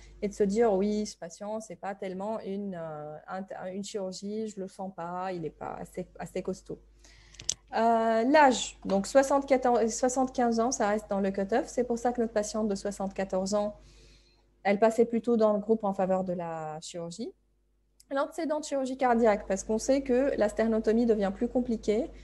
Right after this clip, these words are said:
qu'il y a pas mal d'adhérence de péricarde derrière et que l'intervention est souvent plus complexe. Donc, clairement, si le patient a déjà été opéré,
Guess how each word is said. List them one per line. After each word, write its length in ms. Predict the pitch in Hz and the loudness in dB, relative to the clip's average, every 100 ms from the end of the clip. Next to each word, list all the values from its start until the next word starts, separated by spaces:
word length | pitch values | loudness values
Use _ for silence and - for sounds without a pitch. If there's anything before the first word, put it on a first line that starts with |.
| - | -10
qu'il 80 | - | -2
y 20 | |
a 20 | 208 | 2
pas 160 | 233 | 4
mal 180 | 262 277 | 4 6
d'adhérence 640 | 247 240 247 240 254 262 | 6 6 4 4 0 -2
de 60 | 196 | -4
péricarde 800 | 196 214 214 220 220 277 196 190 - - - | -2 -2 0 0 0 0 -2 -4 -8 -20 -8
derrière 680 | 196 196 196 208 208 294 302 - | 0 2 4 6 4 4 0 -4
et 100 | 240 | -2
que 300 | 208 196 190 | 2 2 4
l'intervention 720 | 220 254 233 233 - 285 285 - | 4 4 4 2 0 -2 0 -2
est 120 | 208 | -4
souvent 280 | - 262 285 | 0 2 2
plus 180 | 262 | 2
complexe. 520 | 254 233 196 - - - | 0 0 -2 -6 -10 -6
Donc, 240 | 190 196 - | -2 -2 -2
clairement, 380 | - 240 247 294 | 0 2 4 0
si 360 | 294 233 214 202 | -2 -4 -2 -2
le 120 | 208 | -2
patient 300 | 196 208 254 | 0 0 0
a 80 | 262 | 2
déjà 240 | 220 220 202 | 2 2 0
été 180 | 202 196 | 0 -4
opéré, 500 | 196 185 196 269 | -2 0 2 0